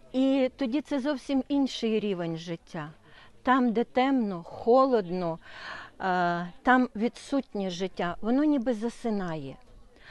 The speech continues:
А там, де тепло, світло, яскравість, барви, там квітує життя. Життя є кругом, як сказала Віра.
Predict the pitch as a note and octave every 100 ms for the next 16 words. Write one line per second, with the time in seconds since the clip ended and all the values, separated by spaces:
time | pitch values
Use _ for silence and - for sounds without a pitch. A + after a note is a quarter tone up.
0 | - - A#3+ - F4 F4+ C4 D#4 - B3
1 | A3+ G#3+ G3+ G3+ - - B3 B3 - G#3+
2 | G#3 G#3+ C#4+ - A#3+ A#3+ A3 G3 G3 -
3 | F#3 B3+ C4+ A#3 G#3+ G#3 - E4+ E4 A3
4 | A3 - A#3 A3 G#3+ F3+ G#3 - E3+ D3+
5 | - - - - - G#3 C#4 F4+ F#4 C#4
6 | D#4+ D#4+ D#4 C#4 D4+ A#3 G#3 - - A3
7 | G3+ F#3+ F#3+ F3+ F#3+ F3 D#3+